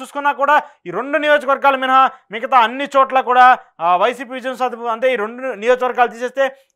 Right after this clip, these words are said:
పన్నెండు నియోజకవర్గాల్లో టీడీపీ, ఆ, జనసేన కూటమికి షాక్ తగిలేందుకు ఎక్కువ అవకాశాలు కనిపిస్తున్నాయి. So వైసీపీ మళ్ళీ దిగ్విజయంగా కర్నూలులో విజయం సాధించేందుకు అవకాశం కనిపిస్తుంది.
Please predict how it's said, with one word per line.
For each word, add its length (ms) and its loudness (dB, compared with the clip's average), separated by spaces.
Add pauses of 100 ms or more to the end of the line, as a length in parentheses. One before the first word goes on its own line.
పన్నెండు 320 -2
నియోజకవర్గాల్లో 800 0 (240)
టీడీపీ, 500 -6 (220)
ఆ, 220 4 (100)
జనసేన 420 0
కూటమికి 460 -4
షాక్ 320 2
తగిలేందుకు 520 -4 (220)
ఎక్కువ 260 0
అవకాశాలు 420 2
కనిపిస్తున్నాయి. 680 -4
So 240 -4 (220)
వైసీపీ 420 -2
మళ్ళీ 420 0 (220)
దిగ్విజయంగా 720 2
కర్నూలులో 520 -2
విజయం 320 -2
సాధించేందుకు 640 -2 (220)
అవకాశం 440 2
కనిపిస్తుంది. 600 -12